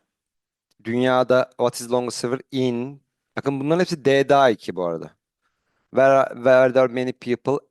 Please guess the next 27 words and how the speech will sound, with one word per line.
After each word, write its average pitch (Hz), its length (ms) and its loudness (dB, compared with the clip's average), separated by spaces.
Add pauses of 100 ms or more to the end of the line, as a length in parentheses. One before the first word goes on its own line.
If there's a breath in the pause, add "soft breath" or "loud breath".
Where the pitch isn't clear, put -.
at - 340 -2
the 127 80 -2
concert. - 920 -4 (1080)
Değil 156 100 -4
mi? 117 80 -8 (1120)
Will 131 340 -4
you 139 260 0
be 135 160 2 (160)
at - 320 -2
home? 104 580 -4
Bakın 151 400 -4
home'da 170 720 0 (200)
dikkatli - 440 -2
olmak 143 320 -4
lazım. 139 220 -2 (100)
To 202 220 -4
kullanılmıyor. 165 880 -6
Eve 131 200 0
gider, 131 420 -4 (100)
eve 123 200 -4
gidiyorum 117 580 -8
ya 110 120 -2
da 120 80 0
eve 117 340 -2
varıyorum 117 500 -2
şeklinde 107 380 -10
kullanırken 110 640 -6